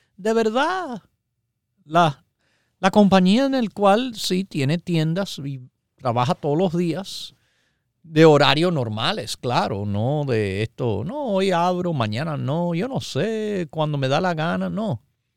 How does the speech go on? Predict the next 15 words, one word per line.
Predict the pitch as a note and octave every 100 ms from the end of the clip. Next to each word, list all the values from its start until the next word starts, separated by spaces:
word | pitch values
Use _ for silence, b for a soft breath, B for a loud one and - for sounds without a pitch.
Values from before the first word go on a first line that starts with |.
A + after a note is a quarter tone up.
| _ _ _
Esto | G3 A3
es | G3+
una | G3
compañía | F#3 D#3+ D3+ D#3 D#3+
seria, | - D3+ C#3 E2+ - _ _ _ _ _ _ _ _ _ _ _ _ _ _ _ _ _ _ _ _ _
de | D3+ D3+
productos | D#3 D#3 F#3+ - D3 -
seriamente | D#3 C#3 G#2+ G#2 G#2+ B2 B2 A2+ G#2+ A2 _ _ _ _ _
que | A#2
le | A2+
van | A2+ D#3 F3 -
a | C3
apoyar | - C3 G#2 G#2 B2
de | A#2+ D3+
verdad. | G#3+ G#3+ F#3+ A#3 F#3